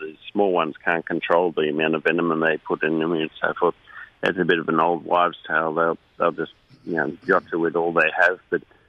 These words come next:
so will a, a big brown snake. If he jots you, he's not really gonna dry bite. They're, they're sort of not that sort of aware that, "Oh, I better dry bite him first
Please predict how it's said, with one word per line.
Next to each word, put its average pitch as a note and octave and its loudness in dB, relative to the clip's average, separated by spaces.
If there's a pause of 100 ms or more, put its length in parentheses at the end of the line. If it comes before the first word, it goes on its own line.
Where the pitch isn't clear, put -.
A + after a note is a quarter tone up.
(320)
so A2 4
will F2+ 0
a, E2+ 0 (220)
a F2 -4
big E2+ -8
brown C#2 -4
snake. D2 -4
If - -18
he E2+ -2 (400)
jots A2+ 2
you, G2 -2
he's F2+ -10
not G#2+ -2 (140)
really F#2 2
gonna F2 0
dry E2 2
bite. E2 2 (100)
They're, E2 -6 (680)
they're E2 -2
sort E2 -2
of D#2+ 0
not F#2+ 0 (640)
that G2 2 (160)
sort F2+ -2
of E2 -8
aware F2+ 2
that, E2 -2
"Oh, F#2+ 2
I D#2+ 0
better B2 -4
dry F#2+ 4
bite F2+ 2
him E2+ -2
first E2 2